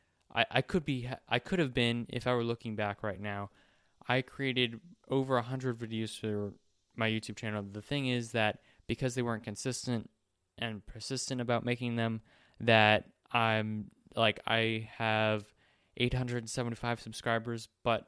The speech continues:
those videos that I posted, those one hundred videos, like, twenty-five of them were posted in, like, two months, and then I stopped for, like, a year. So there was a lot of, like, the ability to continue and keep going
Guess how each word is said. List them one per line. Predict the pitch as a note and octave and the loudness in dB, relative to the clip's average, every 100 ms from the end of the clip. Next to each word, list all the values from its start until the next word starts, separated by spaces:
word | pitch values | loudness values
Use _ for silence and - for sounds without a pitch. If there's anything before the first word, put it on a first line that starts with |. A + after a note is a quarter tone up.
| _ | _
those | A#2+ A2 | -6 -6
videos | G#2 C#3 D3+ C#3+ | 0 0 2 2
that | C3 | 4
I | A#2 | 2
posted, | - A2+ A2 G#2+ | 2 0 0 0
those | G#2 B2 | 0 0
one | B2 | 0
hundred | A#2+ G#2+ A2 | 0 -2 0
videos, | A#2 G#2+ G#2 G2+ - - _ _ _ _ _ _ _ - _ - | 4 4 4 2 -4 -16 _ _ _ _ _ _ _ -20 _ -4
like, | A2 G#2+ - _ _ - | 0 0 -4 _ _ -8
twenty-five | - D3+ C3+ C3+ B2+ A#2 | -2 0 0 2 0 0
of | A#2 | -4
them | A2 | -2
were | G#2+ | -4
posted | - A#2+ G#2+ A#2 A2 | -2 -2 0 -4 -2
in, | G#2+ | -2
like, | G#2 G2 - | -4 -6 -6
two | - A#2 | -4 0
months, | G#2 G#2 - - - - - | 0 -2 -8 -12 -14 -20 -6
and | A#2 | 0
then | A#2 | 2
I | G#2+ | 2
stopped | - - A#2 - | 0 0 0 0
for, | A#2 | 0
like, | G2+ G2+ - _ _ _ _ - | 0 -2 -12 _ _ _ _ -2
a | A2+ | 0
year. | A2 A#2 G2+ - _ _ _ | 2 4 4 0 _ _ _
So | - - C#3 C3 | 0 6 8 8
there | C#3 | 6
was | C#3+ | 4
a | C#3+ | 2
lot | D#3 D#3 | 0 0
of, | C#3 | 0
like, | B2 _ _ _ B2+ | -2 _ _ _ -2
the | C#3 | 0
ability | C3 D#3+ G3+ | 4 4 4
to | F3+ | 2
continue | D3+ B2 - C3+ C#3 D3 D3 | 0 -2 -2 -6 0 2 0
and | A2+ | -2
keep | - C3+ B2 | -6 -6 2
going | A#2+ A#2 B2 A#2+ | 4 4 0 -6